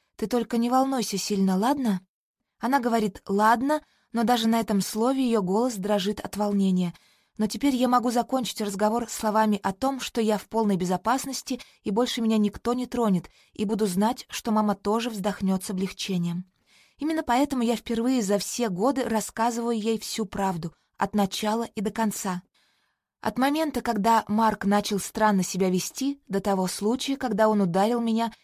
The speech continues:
и повалил на пол. Мы много плачем вместе, и во время разговора я в очередной раз убеждаюсь, какой же он моральный урод,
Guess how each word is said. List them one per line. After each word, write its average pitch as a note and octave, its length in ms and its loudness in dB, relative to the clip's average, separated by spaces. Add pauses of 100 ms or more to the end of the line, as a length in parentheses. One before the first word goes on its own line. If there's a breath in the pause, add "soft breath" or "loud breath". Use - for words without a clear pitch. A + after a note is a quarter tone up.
(120)
и B3 80 -2
повалил G3 460 0
на F#3+ 180 2
пол. - 220 -14 (580)
Мы C4 160 2
много B3+ 300 4
плачем G#3 420 0
вместе, B3 540 0 (160 soft breath)
и G#3+ 80 0
во A3 100 4
время A3+ 260 2
разговора G#3 460 2
я A3+ 140 2
в - 20 -2
очередной G#3 420 0
раз A3+ 360 0
убеждаюсь, G#3 680 0
какой A#3 440 -4
же A3+ 120 -2
он A#3+ 160 0
моральный G#3 640 2
урод, G#3+ 400 0